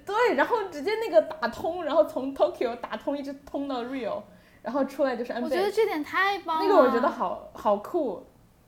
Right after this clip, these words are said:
Speaker 1: 对，对，对，对，对。
Speaker 2: 我当时就觉得，
Speaker 1: 然后最好笑的就是，
Speaker 2: 哇，好棒，好棒。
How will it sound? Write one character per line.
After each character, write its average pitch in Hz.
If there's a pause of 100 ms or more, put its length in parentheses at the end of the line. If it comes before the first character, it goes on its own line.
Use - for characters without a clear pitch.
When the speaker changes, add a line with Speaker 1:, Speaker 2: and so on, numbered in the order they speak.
(140)
Speaker 1:
对， 285
对， 233
对， 220
对， 214
对。 208
Speaker 2:
我 -
当 392
时 370
就 370
觉 294
得， 311
Speaker 1:
然 262
后 320
最 392
好 302
笑 294
的 247
就 262
是， 262
Speaker 2:
哇， 226
好 -
棒， -
好 220
棒。 -